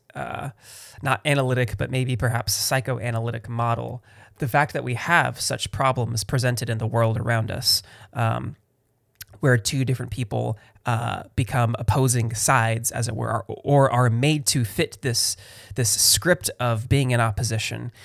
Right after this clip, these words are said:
really reflects something deeper. You know, trying to fix the way that we argue on social media is just a bandage on something that is internal.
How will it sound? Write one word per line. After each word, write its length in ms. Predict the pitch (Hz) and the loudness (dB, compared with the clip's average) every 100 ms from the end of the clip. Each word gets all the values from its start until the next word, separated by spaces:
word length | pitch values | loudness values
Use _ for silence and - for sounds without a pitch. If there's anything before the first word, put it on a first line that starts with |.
| - 139 | -20 -8
really 380 | 139 170 180 175 | -2 2 2 0
reflects 640 | 143 123 107 135 - - - | 0 0 0 -2 0 -2 0
something 500 | - 127 117 117 110 - _ | 0 0 -2 -4 -6 -10 _
deeper. 440 | 139 101 - - - _ _ _ | -6 -6 -6 -12 -14 _ _ _
You 60 | 120 | -6
know, 80 | 113 | -2
trying 320 | 151 143 135 | 2 2 0
to 100 | 117 | -6
fix 420 | - 131 - - | -4 -4 -2 -4
the 140 | - 120 | -2 -2
way 220 | 120 120 | -2 -2
that 180 | 113 117 | -4 -4
we 260 | 120 120 | -6 -4
argue 440 | 117 123 120 117 113 | -2 -2 0 -2 -2
on 180 | 110 | -2
social 340 | 117 127 110 117 | -4 -4 -4 -4
media 480 | 117 117 113 113 - | -4 -4 -4 -4 -4
is 200 | 123 113 | -4 -2
just 240 | 120 - - | -2 -4 -4
a 120 | 120 | -2
bandage 640 | 123 147 127 117 117 - - | 0 2 2 0 -2 -6 -6
on 400 | 113 107 107 117 - _ - | -2 -2 -2 -4 -8 _ -4
something 600 | - 127 117 117 113 113 - | 2 4 4 0 0 -4 -2
that 140 | 123 113 | -2 0
is 500 | 110 110 - - - _ - | -2 -2 -4 -6 -10 _ -10
internal. 480 | 110 127 107 - | -6 -4 -6 -8